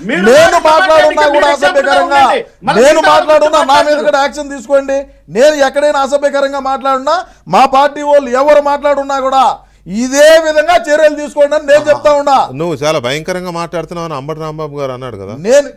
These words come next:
Speaker 2: సార్, ఎక్కడా
Speaker 3: శివ
Speaker 2: కూడా,
Speaker 3: పంది అని కూడా అన్నాడు నిన్ను.
Speaker 2: ఎక్కడా కూడా నేను అసభ్యకరంగా మహిళల పట్ల కానీ, మహిళను ఎక్కడా కూడా నేను విమర్శ చేసేట్టు ఉండదు.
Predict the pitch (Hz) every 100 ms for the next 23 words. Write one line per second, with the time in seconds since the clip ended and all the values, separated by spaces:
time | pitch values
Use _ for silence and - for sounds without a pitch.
0 | 147 202 226 254 180 165 196 - 247 254
1 | 247 220 226 247 - 196 185 180 175 165
2 | 170 151 185 214 - - 277 277 277 247
3 | 254 262 277 240 247 262 269 269 226 226
4 | 262 269 254 269 240 247 240 247 269 220
5 | 226 240 262 254 240 214 233 233 226 233
6 | 285 330 _ - 175 214 262 269 269 269
7 | 254 - _ - 190 208 262 277 269 247
8 | 254 240 233 233 196 180 160 160 214 294
9 | - 294 247 233 247 220 226 220 226 240
10 | 156